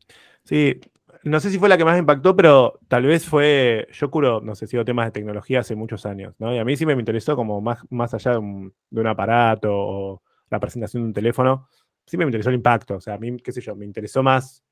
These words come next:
siempre el fenómeno de la gente haciendo fila para comprar el iPhone que el iPhone en sí.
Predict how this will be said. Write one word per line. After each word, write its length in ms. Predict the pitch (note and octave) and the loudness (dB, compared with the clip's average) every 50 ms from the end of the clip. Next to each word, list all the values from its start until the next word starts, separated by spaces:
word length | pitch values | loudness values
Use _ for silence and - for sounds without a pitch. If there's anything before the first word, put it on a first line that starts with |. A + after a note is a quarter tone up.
| _ _ _ _ _ _ _ | _ _ _ _ _ _ _
siempre 260 | - B2+ A#2+ C3 B2 | -2 2 2 4 2
el 40 | G#2 | 2
fenómeno 340 | - A2+ A#2 B2 C3 A#2+ | 2 2 2 2 2 2
de 60 | A2 G#2 | 2 0
la 100 | G2+ - | -2 -4
gente 240 | - B2 B2 A#2+ | -4 -4 -4 -4
haciendo 280 | G#2+ - B2+ A#2+ A#2 G#2 | -4 -4 -4 -4 -6 -4
fila 340 | - - A#2+ A#2+ A#2+ A#2+ A2+ | -4 -2 -2 2 2 2 2
para 160 | G#2+ G#2 G#2 | 2 0 -2
comprar 200 | G#2 G#2 A#2 A2+ | -2 0 0 0
el 60 | A2 | 2
iPhone 300 | A#2 B2 C3 C3+ C3+ A#2+ | 2 0 0 0 -4 -4
que 80 | - G#2 | -4 -6
el 60 | G#2+ | -6
iPhone 300 | G#2+ G#2+ G2+ - A2 F#2+ | -6 -6 -6 -6 -6 -8
en 60 | F#2+ | -6
sí. 360 | - - C3 B2+ A2 F#2+ G2 | -2 0 0 0 0 -2 -4